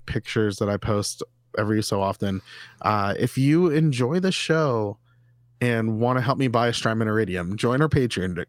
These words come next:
group, patreon dot com slash, wait, no, dang it, patreon dot com slash the effects loop. And you can go in there and give money. Like, it's really cool. We've got a few people who do that,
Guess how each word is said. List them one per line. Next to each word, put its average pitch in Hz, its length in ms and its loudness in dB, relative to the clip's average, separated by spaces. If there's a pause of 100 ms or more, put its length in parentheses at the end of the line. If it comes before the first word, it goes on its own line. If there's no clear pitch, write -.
(140)
group, 92 360 -4 (460)
patreon 120 380 0
dot 127 160 0
com 131 200 0
slash, 135 240 0 (400)
wait, 131 240 0
no, 117 300 0
dang 143 160 2
it, - 160 -4
patreon 143 320 2
dot 151 140 0
com 156 240 2
slash 143 280 0
the 165 80 2
effects 113 320 -2
loop. 101 180 0 (720)
And 113 260 2
you 117 60 0
can 139 60 0
go 156 140 4
in 156 80 2
there 151 280 2 (100)
and 151 260 -2
give 156 180 2
money. 160 360 0 (180)
Like, 101 120 -8 (220)
it's - 120 -6
really 120 180 2
cool. 113 400 0 (380)
We've 151 120 2
got 143 160 4
a 139 40 0
few - 160 -4
people 143 260 0
who 139 60 2
do 156 160 2
that, 101 220 0